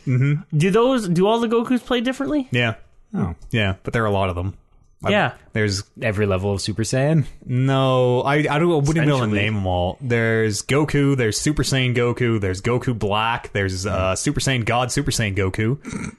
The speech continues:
Speaker 1: Uh, we just call it Super Saiyan Blue for short.
Speaker 3: Mm.
Speaker 1: Uh, that might be it. There might only be four Gokus.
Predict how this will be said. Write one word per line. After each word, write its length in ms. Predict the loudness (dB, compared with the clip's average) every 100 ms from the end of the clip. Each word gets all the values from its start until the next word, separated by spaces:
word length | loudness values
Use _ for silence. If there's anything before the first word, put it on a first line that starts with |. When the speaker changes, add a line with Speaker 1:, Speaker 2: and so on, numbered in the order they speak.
| _ -8
Speaker 1:
Uh, 260 | -4 -2
we 80 | -2
just 100 | -2
call 100 | -4
it 60 | -8
Super 140 | -10
Saiyan 220 | -12 -12 -4
Blue 260 | -2 -2
for 140 | -4 -8
short. 340 | -6 -6 -8 -12 -8
Speaker 3:
Mm. 200 | -8 -8 -10 -8
Speaker 1:
Uh, 480 | -6 -6 -6 -6 -8 -14 _ -14
that 140 | -8
might 140 | -8
be 120 | -6 -6
it. 80 |
There 80 | -2
might 100 | -2
only 100 | -2
be 80 | -4
four 240 | -6 -8
Gokus. 460 | -4 -4 -4 -6